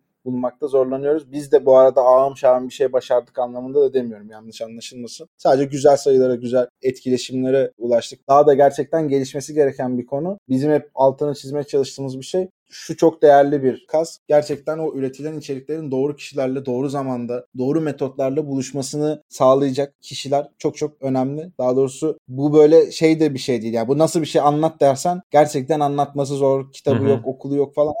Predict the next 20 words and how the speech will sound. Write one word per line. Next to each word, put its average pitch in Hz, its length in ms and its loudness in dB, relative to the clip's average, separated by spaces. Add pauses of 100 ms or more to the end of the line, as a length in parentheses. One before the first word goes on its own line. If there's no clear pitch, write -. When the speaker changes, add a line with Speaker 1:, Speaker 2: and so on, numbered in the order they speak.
Speaker 1:
ama 160 100 -2 (140)
deneye 160 340 0
yanıla 147 480 0 (100)
öğrenilen, 135 680 0
içerikten 147 480 0
içeriğe 147 400 2
bile 131 380 -4
ciddi 131 280 -18
şekilde 135 420 -10
değişen 143 360 -6 (100)
enteresan 135 640 -2
bir - 260 -8
yapı 131 280 -6
var. 143 140 2 (180)
Çok 127 200 -8
değerliydi 123 380 0
abi 113 120 -2
paylaşımlar. 123 600 -6 (320)
Speaker 2:
Bu 123 200 4
arada 135 360 4